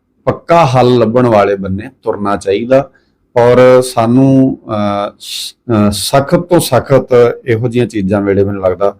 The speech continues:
ਐਕਸ਼ਨ ਲੈਣ ਦੀ ਲੋੜ ਹੁੰਦੀ ਆ, ਆਪਸ ਵਿੱਚ ਰਲ ਮਿਲ ਬੈਠ ਕੇ ਵਿਚਾਰਨ ਦੀ ਲੋੜ ਹੁੰਦੀ ਆ, ਤਾਂ ਕਿ ਘਟਨਾਵਾਂ ਨੂੰ ਸੱਚੀ ਸਹੀ ਅਰਥਾਂ 'ਚ ਰੋਕਿਆ ਜਾ ਸਕੇ।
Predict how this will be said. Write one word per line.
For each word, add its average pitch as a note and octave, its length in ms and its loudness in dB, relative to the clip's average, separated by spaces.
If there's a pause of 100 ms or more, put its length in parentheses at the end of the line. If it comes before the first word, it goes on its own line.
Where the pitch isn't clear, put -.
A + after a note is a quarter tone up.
(600)
ਐਕਸ਼ਨ A2 380 0
ਲੈਣ A2+ 220 2
ਦੀ A2 100 2
ਲੋੜ G#2 280 0
ਹੁੰਦੀ G2+ 300 -14
ਆ, G2+ 100 -8 (720)
ਆਪਸ A#2+ 420 0
ਵਿੱਚ B2 180 2
ਰਲ G#2+ 260 4
ਮਿਲ A2 300 4
ਬੈਠ G2+ 340 -2
ਕੇ G#2+ 160 -4
ਵਿਚਾਰਨ G#2 540 0
ਦੀ A#2+ 100 -2
ਲੋੜ G#2 280 0
ਹੁੰਦੀ F#2+ 280 -14
ਆ, G2+ 120 -10 (280)
ਤਾਂ A#2 220 0
ਕਿ B2 440 0
ਘਟਨਾਵਾਂ G#2 520 -2
ਨੂੰ G#2 260 -2 (300)
ਸੱਚੀ B2 760 0
ਸਹੀ C#3+ 440 2
ਅਰਥਾਂ G#2 380 0
'ਚ G#2 100 -6
ਰੋਕਿਆ F#2+ 380 -2
ਜਾ F#2 200 -2
ਸਕੇ। A2 380 -8